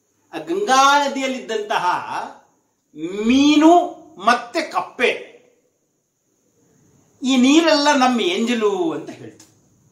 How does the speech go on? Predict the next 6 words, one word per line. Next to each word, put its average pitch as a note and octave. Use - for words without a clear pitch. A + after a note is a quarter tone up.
"ಈ C#3+
ನೀರೆಲ್ಲ F#3+
ನಮ್ಮ B3+
ಎಂಜಲು" C#3
ಅಂತ A2+
ಹೇಳ್ತು. -